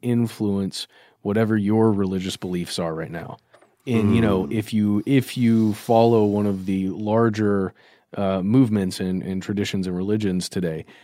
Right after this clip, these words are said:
Speaker 1: how much did a lot of these smaller secretive religions back in the day change yours?
Speaker 2: That's a great question. And I, I'd also like to say, um, and it,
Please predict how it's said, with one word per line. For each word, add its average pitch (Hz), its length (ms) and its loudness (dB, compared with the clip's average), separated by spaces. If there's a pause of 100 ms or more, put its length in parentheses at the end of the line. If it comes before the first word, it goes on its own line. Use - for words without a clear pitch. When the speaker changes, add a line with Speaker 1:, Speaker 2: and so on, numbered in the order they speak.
(120)
Speaker 1:
how 156 120 0
much 240 240 -2
did 135 340 2
a 113 80 -4
lot 131 560 2
of 107 160 -2
these 113 300 2
smaller 117 540 2
secretive 101 680 0
religions 92 560 -2
back - 260 -8
in 107 60 -4
the 113 80 -4
day 151 380 2 (1000)
change 98 320 -2
yours? - 340 -10 (680)
Speaker 2:
That's 98 260 2
a 101 60 4
great 85 240 2
question. 76 600 -4 (300)
And 101 240 0
I, 127 300 6
I'd 113 140 2
also 120 300 4
like 92 260 2
to 90 100 -2
say, 82 440 -4
um, 76 460 -12 (420)
and 95 140 -4
it, 90 140 -2